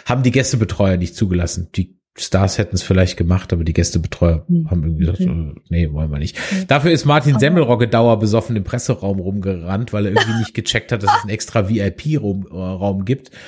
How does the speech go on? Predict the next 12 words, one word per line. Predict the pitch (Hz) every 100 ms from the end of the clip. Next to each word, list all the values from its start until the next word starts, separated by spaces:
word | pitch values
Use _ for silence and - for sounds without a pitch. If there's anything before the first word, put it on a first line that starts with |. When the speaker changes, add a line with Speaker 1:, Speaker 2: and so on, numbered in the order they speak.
| - - -
Speaker 1:
Ähm, | 110 107 107 - _ _ -
und | 104 104 101 95 -
der | 90 107 107
hatte | 104 110
dann | 123 123
immer | 123
seine | 113 110 101
Beats | - 135 151 -
auf | 143 165 185 180 - - _
und, | - 120 -
und | 120 110
hat, | 131 - -